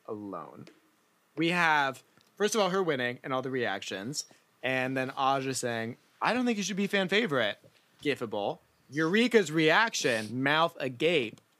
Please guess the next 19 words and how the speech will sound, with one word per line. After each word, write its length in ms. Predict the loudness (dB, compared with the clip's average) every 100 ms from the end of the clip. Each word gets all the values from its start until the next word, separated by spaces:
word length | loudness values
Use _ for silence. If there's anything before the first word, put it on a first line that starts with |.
| 2
absolutely 640 | 2 2 -2 -4 -2 -4
gifable. 600 | -4 -6 -6 0 0 -2 -8 -20 -20 -20 -20 _ _
Um, 640 | 2 4 4 2 0 -6 -14 _
her 300 | -4 -2 -2
thanking 440 | -2 -2 -2 -4 -4
her 100 | -2
mother 640 | 2 2 0 -2 -4 -6 -12 _
and 180 | -8 -4
then 180 | -4 -4
setting 360 | -4 -4 -4 -6
everyone 420 | -4 -2 -2 -2 -4
off 400 | -4 -4 -6 -8
because 300 | -8 -6 -6
that's 280 | -4 -4 -4
why 140 | -4 -4
she's 300 | -6 -6 -6
congenial. 840 | -8 -8 -6 -4 -4 -4 -4 -6 _ -20 -20 -20 -4
And 240 | 0 2 4
then 540 | 4 6 6 4 0